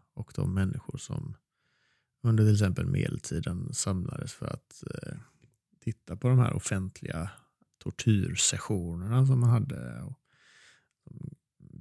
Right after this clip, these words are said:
bestialiska uppvisningar i hur man kan, eh, orsaka en annan människa så mycket smärta som möjligt utan att den, eh, den människan dör.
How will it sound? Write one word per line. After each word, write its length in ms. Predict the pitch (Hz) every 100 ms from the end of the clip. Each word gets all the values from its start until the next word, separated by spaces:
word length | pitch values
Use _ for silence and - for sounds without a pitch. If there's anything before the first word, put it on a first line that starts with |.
| -
bestialiska 840 | 98 - 101 98 87 87 95 -
uppvisningar 760 | - 110 - 78 65 - 76 69
i 40 |
hur 80 | 85
man 160 | 80 85
kan, 420 | 64 69 64 60
eh, 480 | 57 60 - 62 143 -
orsaka 600 | 95 98 - - - 58
en 220 | 58 76
annan 280 | 85 73 76
människa 380 | 80 62 - -
så 160 | -
mycket 320 | 85 90 -
smärta 520 | - - 92 - - -
som 160 | -
möjligt 420 | 87 78 - -
utan 480 | - 104 92 - -
att 140 | 85 -
den, 220 | 69 - _ _ _ _ _ _ 143
eh, 60 | 110 - 120 113 -
den 280 | - - 123 _ -
människan 460 | 101 87 - 78
dör. 380 | 90 76 57 117